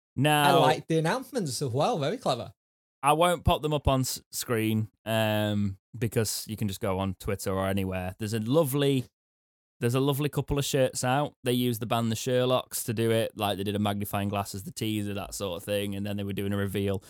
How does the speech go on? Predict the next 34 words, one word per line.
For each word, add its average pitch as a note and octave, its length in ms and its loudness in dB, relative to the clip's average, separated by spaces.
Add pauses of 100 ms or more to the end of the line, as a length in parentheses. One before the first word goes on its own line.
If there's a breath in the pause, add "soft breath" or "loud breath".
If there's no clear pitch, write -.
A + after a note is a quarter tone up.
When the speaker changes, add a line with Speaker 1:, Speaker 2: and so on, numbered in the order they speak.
(280 loud breath)
Speaker 1:
It B2 120 -4
Speaker 2:
Yeah. C3+ 80 2
Speaker 1:
all B2+ 100 4
got A2 180 -2
busted A#2 320 0
out G#2+ 200 2
the A2+ 100 0
night G#2+ 200 2
before G#2 300 0
'cause A#2 120 -4
people A2+ 280 -2
put A#2 120 -4
the F#2 80 -14
pieces A2 320 -2
together, G2+ 420 -4 (180)
uh, G2+ 300 -2
because G2 200 -8
Speaker 2:
Yeah. B2+ 100 0
Speaker 1:
The A#2 120 -2
Sherlocks G2+ 180 -4
had G#2 100 -8
put A#2 160 -6
something G2+ 200 -6
on F#2+ 100 -2
their F#2+ 100 -2
Instagram F#2+ 760 -4
saying G2 260 -4
they're F#2+ 60 -4
massive F#2+ 420 -8
and F#2 120 -12
things F#2+ 180 -8
like F#2+ 180 -6
that. F#2+ 240 -10
Um, G2 500 -8